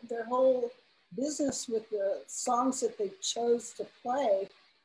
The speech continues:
wasn't, wasn't based on selling albums. It was based on going to concerts and, and doing these songs in a concert. Um, that's what they were going for, was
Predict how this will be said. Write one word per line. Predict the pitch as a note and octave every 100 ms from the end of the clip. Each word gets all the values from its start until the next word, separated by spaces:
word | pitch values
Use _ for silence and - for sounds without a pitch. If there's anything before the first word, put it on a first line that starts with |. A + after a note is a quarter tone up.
| _ _
wasn't, | C#4 E4 E4+ C#4 - - -
wasn't | C#4 D#4 C#4+ A3 -
based | A#3 D4 F4+ - -
on | G#3+ G3+ G3 F#3+
selling | - - A#3+ A3 G3
albums. | A3+ C#4+ F#4+ C#4 - - - - - - _ _ -
It |
was | C4+ B3
based | F#3 A#3 D#4 - -
on | A3 -
going | G#3+ B3+ B3+ G#3
to |
concerts | - - A3+ C#4 A4 - G3+ - - - -
and, | A3 G#3 F#3+ -
and | A3+ G#3
doing | G#3 C4+ C4+ B3 A3+ - _ _ _ _ -
these | A#3 A#3 -
songs | B3+ A#3 A#3 A#3
in | A3+
a | F#3 - - -
concert. | E4+ A4+ - G#3 - _ _ _ _ _ _ _ - G#3+
Um, | G#3+ G3+ G3 G3
that's | A#3 C#4+ -
what | E4+ -
they | A3
were | F#3+ F#3
going | A3 C4 G4
for, | C#4 - G3+ F#3
was | F#3+ G3